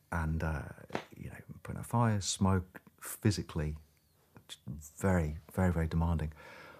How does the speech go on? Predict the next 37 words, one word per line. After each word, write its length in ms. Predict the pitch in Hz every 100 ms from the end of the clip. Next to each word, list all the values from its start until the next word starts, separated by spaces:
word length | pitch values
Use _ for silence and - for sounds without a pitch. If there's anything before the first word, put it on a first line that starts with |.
| - _ _ _ -
Um, 400 | 78 78 71 67 - _ _ _ _ _ _ _ _ _ _ _ - - _ _
but 220 | 95 - - _ _ _ - - _ -
it, 160 | 87 - -
it 300 | 87 - -
just, 320 | 104 - -
it 100 | 98
just 200 | 87 87
felt, 340 | - 92 78 - _ _ -
yeah, 260 | 101 113 73
m-, 300 | 85 92 -
magical. 680 | 92 92 95 - 90 78 76
It, 140 | -
it 160 | - -
gave 240 | 113 123
you 80 | 110
that 160 | 90 -
contrast 540 | 110 110 - 78 -
that, 120 | - - 90
"No, 120 | 90
this, 240 | 107 -
this 200 | - -
is 60 | 87
great. 320 | - 87 78 -
It's 100 | -
great 260 | - 117
being 140 | - 87
somewhere 340 | - 80 82
else." 300 | 76 85 - - _ _ _ -
I, 60 | 87 - -
I 60 |
mind, 320 | 90 90 82 82
you 100 | 87
know, 100 | 78
I 60 | 78 - - - _ _ _ - - -
took 160 | - -
myself 280 | 82 78
off. 180 | 87 80